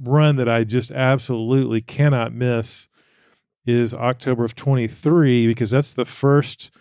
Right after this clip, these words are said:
ultra I'll be doing with my son Hayden out at Whitefish, Montana. That's the Whitefish Legacy Race, October twenty twenty-three. So I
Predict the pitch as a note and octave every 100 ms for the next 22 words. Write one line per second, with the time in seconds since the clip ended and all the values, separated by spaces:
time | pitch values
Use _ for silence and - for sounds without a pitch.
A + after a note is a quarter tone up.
0 | _ _ _ _ _ - B2+ C#3+ - B2+
1 | A#2+ A#2 A#2 A2 A#2 B2+ B2 A2 A2 -
2 | A#2+ G#2+ G2+ C#3 C3+ B2 A2+ G#2+ G#2 -
3 | _ _ _ _ B2 A2+ - A2 B2 -
4 | - B2+ A#2+ A#2 - A#2 G#2+ A2 - C3+
5 | B2+ A#2+ A2 A2 G#2+ - A2+ A2+ A#2+ -
6 | B2+ A#2 A#2+ A#2+ A#2+ A#2+ A#2 A2+ A2+ A2+
7 | G#2+ - - _ _ _ _ _ _ A#2+
8 | A#2 - B2 A#2 A#2 - B2 A2+ A#2+ A#2
9 | A2+ A2 A#2 A2+ - A2 A2